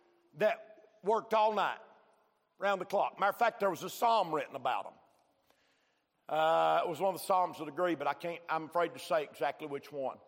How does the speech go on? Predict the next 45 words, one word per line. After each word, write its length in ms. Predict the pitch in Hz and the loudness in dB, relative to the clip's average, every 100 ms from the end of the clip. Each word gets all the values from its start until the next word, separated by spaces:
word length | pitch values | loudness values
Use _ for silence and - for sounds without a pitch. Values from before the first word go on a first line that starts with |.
| _ _ | _ _
It's 100 | _ - | _ -6
very 220 | 160 160 | -4 -4
short, 440 | - - 175 127 - | -6 -4 -4 -4 -8
a 40 | |
little 100 | 143 | -12
short 360 | - - 170 - | -8 -6 -4 -4
psalm 380 | - 160 131 139 | -4 -2 -2 -4
written 220 | 151 139 | -8 -6
about 260 | 139 165 | -4 -4
the 60 | - | -6
porter. 380 | - 170 139 101 - _ _ _ _ _ - | -8 -4 -4 -8 -20 _ _ _ _ _ -12
And 80 | |
it 60 | 180 | -10
said 300 | - 240 196 | 0 0 4
that 160 | 214 - - | 2 2 -2
he 220 | 247 254 | 0 2
works 420 | 240 233 233 - | 4 4 2 0
all 320 | 202 240 254 | 2 4 4
night 520 | 247 202 151 123 - - - - _ _ _ | 2 2 0 -4 -12 -16 -16 -18 _ _ _
<laughs> 520 | _ _ _ _ - | _ _ _ _ -16
in 80 | 131 | -12
the 80 | |
house 380 | 110 147 151 - | -2 0 0 -6
of 60 | 110 | -12
God. 300 | 123 110 - - _ _ _ _ _ _ _ _ _ _ - | -12 -12 -16 -20 _ _ _ _ _ _ _ _ _ _ -6
Let 160 | 226 254 | -4 2
me 60 | |
tell 100 | 240 | 4
you 40 | 226 | 4
what 140 | 220 | 4
the 60 | 175 | 4
Bible 240 | 202 175 | 4 4
said 160 | - 190 | 2 2
about 200 | 170 151 | 4 4
a 40 | |
porter 300 | 180 190 160 | 2 4 4
in 80 | 147 | 2
the 80 | 175 | -2
New 140 | 247 | -4
Testament. 440 | - 120 - - _ _ _ _ _ _ _ _ _ _ | -4 -6 -8 -16 _ _ _ _ _ _ _ _ _ _
In 80 | 135 | -8
John 280 | 127 262 285 | 2 4 4
chapter 260 | 247 277 226 | 4 2 2
number 180 | 202 | 0
ten, 460 | 170 - 202 143 110 | -2 -4 -4 -4 -10